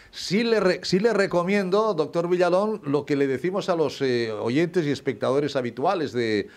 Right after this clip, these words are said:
del canal de YouTube de oafi, que no se pierda el, el, el programa, si no, si no ha podido verlo, que imagino que no, porque, porque si no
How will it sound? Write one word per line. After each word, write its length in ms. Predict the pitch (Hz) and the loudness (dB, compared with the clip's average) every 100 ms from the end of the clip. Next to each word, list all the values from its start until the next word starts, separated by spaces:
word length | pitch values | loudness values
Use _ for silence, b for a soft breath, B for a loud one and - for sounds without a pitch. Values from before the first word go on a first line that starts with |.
| B B 107 | B B -6
del 180 | 113 | -4
canal 880 | 113 127 143 135 123 110 104 101 104 | -2 0 2 2 0 0 -2 -2 -4
de 100 | 107 | -2
YouTube 320 | 110 113 131 113 | -2 -2 -2 0
de 100 | 113 | 2
oafi, 400 | 151 - 127 85 B B B _ - | 2 0 -4 -6 B B B _ -4
que 480 | 123 120 120 117 117 | 2 2 2 2 0
no 140 | 139 | -2
se 160 | 147 143 | -2 0
pierda 800 | 160 160 170 170 160 131 120 110 | 2 2 2 2 2 2 2 2
el, 680 | 104 101 98 98 95 95 101 | 2 2 0 -2 -4 -6 -6
el, 280 | 101 98 | -8 -8
el 200 | 104 107 | -8 -8
programa, 480 | 95 110 117 139 160 | -4 -2 0 0 -2
si 120 | 139 | -2
no, 140 | 120 120 | -2 -4
si 140 | - | -2
no 80 | 120 | -4
ha 40 | |
podido 300 | 113 123 120 | 0 2 2
verlo, 260 | 127 139 143 | 2 2 0
que 60 | 120 | -2
imagino 280 | 101 104 98 | -4 -4 -4
que 80 | |
no, 80 | 139 | -2
porque, 160 | 139 90 | -2 -4
porque 260 | 87 85 | -8 -10
si 80 | 82 | -10
no 80 | 107 | -6